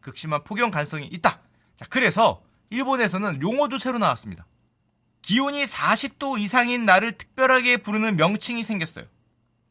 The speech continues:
옛날에는 삼십오 도, 삼십 도에만 있었다고 합니다. 근데 사십 도 이상을 새로 만들었어. 자주 나오니까. 그건 뭐냐? 고쿠쇼비. 이게 뭔가 했는데 요 위에 있는 한자를 보면 알 수 있죠. 이 한자 뭐라고 읽습니까? 뭐 다 읽을 수 있으시죠?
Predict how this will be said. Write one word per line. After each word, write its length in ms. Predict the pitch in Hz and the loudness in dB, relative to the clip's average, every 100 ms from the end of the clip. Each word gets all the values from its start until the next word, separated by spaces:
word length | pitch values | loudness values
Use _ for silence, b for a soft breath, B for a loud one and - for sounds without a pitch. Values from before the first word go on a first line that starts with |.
| _ _ | _ _
옛날에는 440 | 147 226 262 254 247 | 0 4 6 6 4
삼십오 480 | 269 277 262 226 | 0 0 -2 0
도, 80 | 214 | -2
삼십 360 | 208 254 226 - | -2 -4 -6 -2
도에만 220 | 220 214 | 0 0
있었다고 260 | 160 160 143 | -2 -4 -4
합니다. 220 | 107 76 _ _ | -6 -10 _ _
근데 160 | - | -10
사십 320 | 165 202 226 | 2 2 2
도 80 | 269 | -2
이상을 200 | 254 247 | -2 -2
새로 220 | 240 339 | 4 6
만들었어. 440 | 349 247 117 - - _ _ | 6 4 0 -6 -12 _ _
자주 240 | - 196 247 | 0 2 4
나오니까. 420 | 135 113 - 82 _ _ - | 0 0 -10 -18 _ _ -4
그건 200 | 285 147 | -2 -2
뭐냐? 400 | 120 240 139 - _ _ _ _ _ _ | 0 0 0 -4 _ _ _ _ _ _
고쿠쇼비. 840 | 220 - - 262 254 233 170 90 _ _ _ _ - | -4 -4 -6 -2 0 0 -2 -6 _ _ _ _ -14
이게 140 | 160 | -10
뭔가 340 | 143 120 190 226 | -6 -4 2 2
했는데 580 | 147 98 160 202 82 _ _ _ - | 2 -2 -2 -4 -6 _ _ _ -4
요 80 | |
위에 220 | 208 165 220 | 0 2 2
있는 140 | 214 | 2
한자를 440 | 220 269 277 254 | 0 0 2 4
보면 160 | 233 214 | 4 2
알 80 | 135 | 2
수 120 | - | -2
있죠. 260 | 214 - - _ _ _ - | -12 -12 -16 _ _ _ -8
이 20 | |
한자 200 | 107 240 | -2 -2
뭐라고 220 | 156 208 | 0 -2
읽습니까? 420 | 208 - 95 76 76 _ _ _ _ _ _ | -2 -6 -10 -14 -20 _ _ _ _ _ _
뭐 80 | 165 | -2
다 120 | 214 | 0
읽을 140 | 214 | 0
수 120 | 214 220 | -2 -2
있으시죠? 640 | - 175 - 190 233 | -4 -6 0 4 4